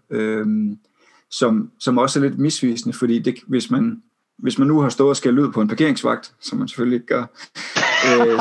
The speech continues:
så, <laughs> så, så er kortisoltallet nemlig også højt.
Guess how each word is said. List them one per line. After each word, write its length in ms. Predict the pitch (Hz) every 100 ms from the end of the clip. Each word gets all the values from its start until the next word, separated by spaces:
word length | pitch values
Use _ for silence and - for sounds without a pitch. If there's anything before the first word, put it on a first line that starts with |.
| -
så, 140 | 170 220 - 214 160 123 170
<laughs> 680 | - - - - - - -
så, 180 | 180 151 - - -
så 160 | - 165
er 40 |
kortisoltallet 720 | 151 165 143 202 170 156 151
nemlig 180 | 170 180
også 240 | 208 208
højt. 220 | 127 113